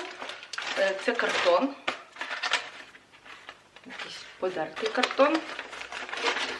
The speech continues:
А, це окуляри. Ось такі окуляри. А чому я їх замовила? Взагалі побачила в Instagram-магазині їх за шістсот гривень, подумала,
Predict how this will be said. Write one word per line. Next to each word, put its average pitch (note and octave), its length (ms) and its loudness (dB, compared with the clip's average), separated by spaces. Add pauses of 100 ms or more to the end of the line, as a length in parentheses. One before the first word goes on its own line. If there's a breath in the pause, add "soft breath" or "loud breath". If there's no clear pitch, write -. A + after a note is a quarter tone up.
(500)
А, D4+ 380 12 (100)
це C4 80 8
окуляри. A3+ 580 10 (1800)
Ось G#3 220 12
такі F#3+ 440 4 (180)
окуляри. G#3+ 600 10 (580)
А - 40 4
чому D#4+ 240 10
я F#4 60 12
їх C#4 140 12
замовила? A3+ 540 12
Взагалі A3 360 12
побачила B3 720 10
в - 180 8
Instagram-магазині A#3 1200 10
їх G#3+ 200 8
за G#3+ 80 8
шістсот - 300 8
гривень, C#4 340 10
подумала, B3+ 580 8